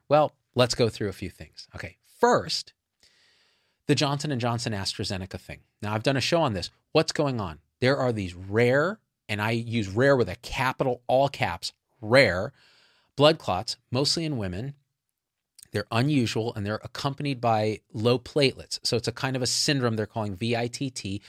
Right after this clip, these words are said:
vaccine-induced thrombotic thrombocytopenia. And, um, this syndrome has been discovered because you have millions of people being vaccinated.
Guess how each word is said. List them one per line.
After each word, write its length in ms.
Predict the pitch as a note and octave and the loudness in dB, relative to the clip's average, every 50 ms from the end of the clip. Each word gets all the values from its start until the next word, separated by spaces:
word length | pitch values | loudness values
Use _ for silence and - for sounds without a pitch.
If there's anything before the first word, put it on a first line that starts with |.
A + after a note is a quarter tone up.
| - _ _ | -20 _ _
vaccine-induced 800 | A2 G2+ - - - C#3+ C#3 C3+ C3+ A#2+ G#2+ A#2+ B2 A#2 A#2+ - | -4 -4 -2 -2 -2 -2 0 0 -2 -2 0 0 0 0 -2 -6
thrombotic 640 | - - A2+ F#2+ G2 G2 A2+ A2 A#2 A#2 A2+ - - _ _ _ - | -8 -8 -6 -4 -2 0 0 2 2 0 0 -4 -8 _ _ _ -12
thrombocytopenia. 1120 | - A2 G2+ G#2 G#2 G#2+ - - G#2+ G2 G2 - - - F#2+ E2+ E2 D#2 D#2 F2 G#2 A#2 _ _ _ _ _ _ _ _ _ _ _ _ _ _ _ _ | -10 -8 -6 -6 -6 -4 -4 -2 -4 -4 -6 -8 -12 -12 -12 -12 -10 -12 -12 -12 -12 -14 _ _ _ _ _ _ _ _ _ _ _ _ _ _ _ _
And, 420 | - B2+ B2+ B2+ B2 A#2+ B2 A#2 B2 | 4 6 6 6 6 6 4 6 6
um, 420 | A#2 A2+ A2 G#2+ G#2+ G#2+ G#2+ G2 - _ _ _ _ _ _ _ _ _ _ _ _ _ _ _ _ _ _ _ _ _ _ _ _ _ | 6 6 6 4 2 -2 -6 -8 -12 _ _ _ _ _ _ _ _ _ _ _ _ _ _ _ _ _ _ _ _ _ _ _ _ _
this 280 | D#3+ C#3+ D3 G3 F#3+ - | 4 8 8 8 8 8
syndrome 580 | - A#3+ B3+ B3 G3 C#3+ A#2+ A2+ A2 A2 A2+ - _ _ _ _ _ _ _ _ _ _ _ _ | 6 6 6 6 6 6 6 4 2 0 -4 -8 _ _ _ _ _ _ _ _ _ _ _ _
has 180 | - C#3+ D3 B2+ | 2 2 4 4
been 120 | D3 D3+ | 4 2
discovered 500 | C#3 C3+ - - D#3+ D3+ D3+ D3 B2+ A#2+ - | 2 2 4 4 6 6 6 4 2 0 -2
because 420 | B2 B2 A#2+ - - C#3 B2 - C#3 | -4 -4 -2 0 2 2 2 0 0
you 100 | C3 A#2+ | -2 0
have 440 | A2 B2 A#2 A2 G2+ F#2+ - - - _ _ _ _ _ _ _ _ _ _ _ _ _ | 0 0 0 0 -2 -4 -10 -20 -20 _ _ _ _ _ _ _ _ _ _ _ _ _
millions 260 | B2+ C3+ C#3+ C#3 B2 B2 | 2 2 4 4 2 0
of 80 | A#2+ | -2
people 240 | A#2+ C3+ B2 B2+ A#2 | -2 -4 -4 -4 -4
being 200 | G#2 G#2 G2 F#2+ | -4 -4 -4 -4
vaccinated. 680 | F#2+ G2 G2 - - - F2+ D2 C#2+ - - _ _ | -4 -4 -4 -6 -8 -10 -10 -12 -14 -20 -20 _ _